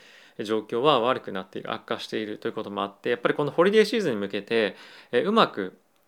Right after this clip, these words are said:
商品が供給されない、かつこれに関してはやっぱ来年も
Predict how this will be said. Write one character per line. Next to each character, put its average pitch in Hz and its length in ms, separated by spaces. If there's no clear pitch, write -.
商 185 200
品 120 160
が 95 200
供 131 180
給 131 160
さ 127 160
れ 127 60
な 127 100
い、 127 100
か - 180
つ 98 340
こ 160 100
れ 175 60
に 185 80
関 190 180
し - 60
て - 80
は 120 60
や 117 40
っ - 40
ぱ 110 80
来 131 200
年 147 220
も 160 160